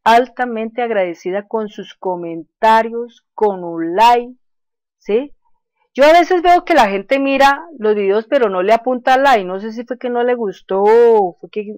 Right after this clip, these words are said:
quedó muy incompleto, pero estamos haciendo el deber de traer todo lo más que podemos humanamente de información para que usted, pues, queda,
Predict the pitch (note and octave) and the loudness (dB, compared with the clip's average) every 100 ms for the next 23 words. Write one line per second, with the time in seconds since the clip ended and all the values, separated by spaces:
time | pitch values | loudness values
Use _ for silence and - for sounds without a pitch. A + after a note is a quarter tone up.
0 | - F#3 E3+ F3+ G#3 F#3+ E3+ G#3 G#3 G3+ | -10 -8 -8 -10 -10 -12 -8 -8 -6 -6
1 | F3+ - G3 B3+ C#4+ G3+ G#3+ A#3 A3+ F#3+ | -8 -6 -4 -2 -2 -2 -2 0 0 0
2 | G#3+ - - - - _ _ _ _ _ | -4 -10 -20 -20 -20 _ _ _ _ _
3 | _ _ _ _ A#3 G3+ A#3+ B3 G3+ F#3 | _ _ _ _ _ -2 -2 0 0 -2
4 | F#3+ - _ _ _ _ C4 C4+ C#4+ A3 | -6 -16 _ _ _ _ -2 0 0 0
5 | G3+ - B3+ C4 G#3 G3+ G#3+ A#3 F3+ G3+ | -2 -2 -2 0 0 -2 -4 -2 0 0
6 | A#3 A#3 A3 B3+ B3 A3 F#3+ F3+ F3 F#3+ | 2 0 2 0 0 -4 -6 -4 -6 -6
7 | F3 A3+ B3 B3 G3 - F3+ - G#3+ - | -2 0 0 -2 -12 -8 -8 -4 -6 -6
8 | - A#3+ B3 B3+ | 0 4 4 2